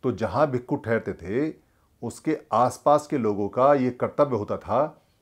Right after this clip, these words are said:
कि वो साधना सीखें और भिक्षुओं को खाना भी पहुँचाएं।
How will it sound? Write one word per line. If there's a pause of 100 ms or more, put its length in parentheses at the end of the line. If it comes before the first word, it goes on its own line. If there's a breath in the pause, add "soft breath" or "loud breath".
(200)
कि
वो
साधना
सीखें (1120)
और
भिक्षुओं
को
खाना
भी
पहुँचाएं।